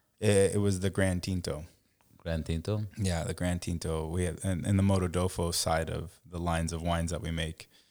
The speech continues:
Speaker 2: Th-, that's,
Speaker 1: Uh,
Speaker 2: that's another question. Uh, Dofo, the name.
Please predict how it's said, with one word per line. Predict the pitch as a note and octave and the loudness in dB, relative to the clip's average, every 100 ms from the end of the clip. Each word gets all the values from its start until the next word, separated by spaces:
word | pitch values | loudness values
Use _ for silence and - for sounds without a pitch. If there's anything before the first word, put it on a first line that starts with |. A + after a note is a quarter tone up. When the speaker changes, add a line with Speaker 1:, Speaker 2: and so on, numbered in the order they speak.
| _ _ - | _ _ -8
Speaker 2:
Th-, | G#2+ | 2
that's, | D3 D#3+ | 4 2
Speaker 1:
Uh, | - | 0
Speaker 2:
that's | D3 D#3 | -2 2
another | D#3 D3 B2+ | 2 4 4
question. | - E2+ - D#2+ D2 | 4 0 0 -4 -4
Uh, | D#2+ E2 B1+ F2+ B1 | -2 0 -2 -4 -6
Dofo, | G2 G2 G#2+ A2 - D2 C#2 - _ _ _ _ - _ _ | -8 2 4 4 2 -6 -6 -12 _ _ _ _ -20 _ _
the | G2+ | -4
name. | F#2+ G2+ F2+ D2 | 2 2 2 -2